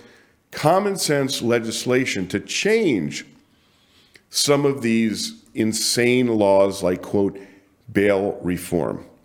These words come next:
All right, bail reform. Just the term itself sounds re-, really innocuous, doesn't it?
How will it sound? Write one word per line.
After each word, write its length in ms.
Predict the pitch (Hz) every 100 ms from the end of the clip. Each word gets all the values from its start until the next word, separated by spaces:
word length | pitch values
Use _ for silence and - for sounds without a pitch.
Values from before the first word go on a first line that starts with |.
| _ _ _
All 80 | 104
right, 260 | 90 - -
bail 220 | 165 160
reform. 500 | 110 - 87 50 - - _ - _ _
Just 300 | 170 202 -
the 80 | 202
term 360 | - 147 135
itself 540 | 120 - 113 73 - - - _ - - -
sounds 360 | - 131 117
re-, 180 | 120 135
really 380 | 139 147 139 -
innocuous, 720 | 110 110 110 - 90 78 -
doesn't 320 | 98 101 117
it? 240 | 127 127